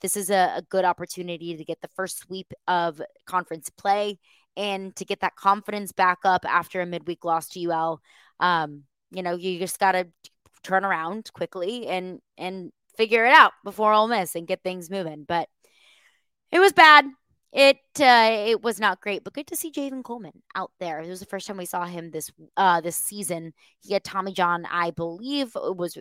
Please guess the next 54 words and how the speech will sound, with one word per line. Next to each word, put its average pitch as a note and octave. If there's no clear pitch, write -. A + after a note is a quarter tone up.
the -
summer, C#4
the A#3
end G3
of F#3+
last A3+
season, G#3+
whenever F#3
that E3+
was. E3
He -
had G#3+
Tommy G#3+
John F#3
the E3+
first F3+
time F3
I E3
got D#3+
to -
see E3
him D#3+
on D#3
the D#3
mound. D#3
So G3+
that F4+
was C4+
a G3+
silver D#3+
lining D#3
of F#3
everything. E3+
Uh, G#3
but G3+
that's G#3
gonna A3+
do G#3
it G3
for G3+
me G3
today. F3+
Thank F#3+
you G3+
for -
making F3+
Locked F3
On F3+
L E3+
S E3+
U F3+
your E3+
first -
listen F#3+